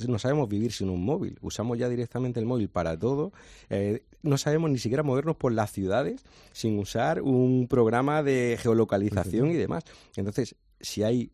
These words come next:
Speaker 1: un apagón digital, más allá del eléctrico que hubo, eh, realmente hay muchísima gente que,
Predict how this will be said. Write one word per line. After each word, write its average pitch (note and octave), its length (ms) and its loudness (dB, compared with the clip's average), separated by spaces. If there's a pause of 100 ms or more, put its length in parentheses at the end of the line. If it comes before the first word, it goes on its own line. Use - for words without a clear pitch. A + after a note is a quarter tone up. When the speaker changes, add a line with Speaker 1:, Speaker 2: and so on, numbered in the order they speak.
(160)
Speaker 1:
un G#2+ 160 -4
apagón A2+ 400 0
digital, A#2 600 -4
más F2 200 -8
allá G2 160 0
del F2+ 420 -2
eléctrico A#2 600 -2
que A2+ 140 -4
hubo, C#3 340 -2 (320)
eh, F#2+ 160 -2
realmente F#2+ 480 -2
hay G2+ 100 -4
muchísima G2 560 -4
gente G#2+ 540 -2
que, D#2 460 -4